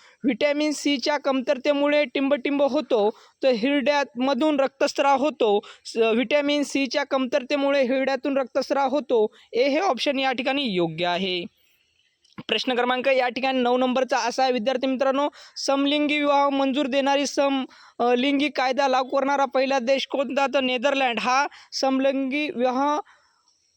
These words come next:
विवाह मंजुरी देणारा समलिंगी कायदा,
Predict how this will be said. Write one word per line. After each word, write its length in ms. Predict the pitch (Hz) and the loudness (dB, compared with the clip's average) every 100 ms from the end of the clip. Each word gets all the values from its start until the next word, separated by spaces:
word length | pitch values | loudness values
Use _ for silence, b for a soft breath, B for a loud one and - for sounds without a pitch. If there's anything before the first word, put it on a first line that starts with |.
| - | -2
विवाह 340 | 254 277 311 294 | 0 2 0 2
मंजुरी 380 | 277 262 294 | 2 2 0
देणारा 380 | 277 285 285 294 | 0 0 0 0
समलिंगी 560 | 269 285 269 285 277 294 | 0 0 0 0 0 -2
कायदा, 460 | 285 269 285 294 | -2 0 0 -2